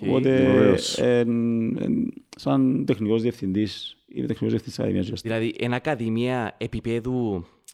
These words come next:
Speaker 3: όχι επίπεδου, ας πούμε, που έχει τόσον κόσμο όσο, όσον έχει το αποέλ, ή θέλει να κάνει τούτο το πράγμα, για να καταλάβω και εγώ, εν τέλος το παίρνει η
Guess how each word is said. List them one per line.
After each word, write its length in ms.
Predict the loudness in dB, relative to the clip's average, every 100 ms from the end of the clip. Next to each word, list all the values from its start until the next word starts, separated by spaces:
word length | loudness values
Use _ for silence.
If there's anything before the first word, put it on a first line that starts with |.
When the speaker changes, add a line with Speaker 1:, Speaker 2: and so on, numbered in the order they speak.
| _
Speaker 3:
όχι 200 | -10 -8
επίπεδου, 500 | -8 -8 -8 -8 -10 _ _ _ _
ας 180 | -20 -18
πούμε, 180 | -8 -6
που 100 | -6
έχει 120 | -6
τόσον 320 | -6 -4 -2
κόσμο 280 | -2 -2 -2
όσο, 180 | -2 -2
όσον 220 | -4 -2 -4
έχει 140 | -2
το 100 | -4
αποέλ, 380 | -2 -2 -2 -2
ή 80 | -6
θέλει 160 | -6
να 60 | -4
κάνει 160 | -4
τούτο 180 | -2 -2
το 100 | -2
πράγμα, 260 | -4 -6 -4
για 100 | -4
να 80 | -4
καταλάβω 320 | -2 -2 -2
και 80 | -2
εγώ, 120 | -2
εν 80 | -2
τέλος 220 | -4 -4
το 100 | -4
παίρνει 240 | -2
η 20 | -2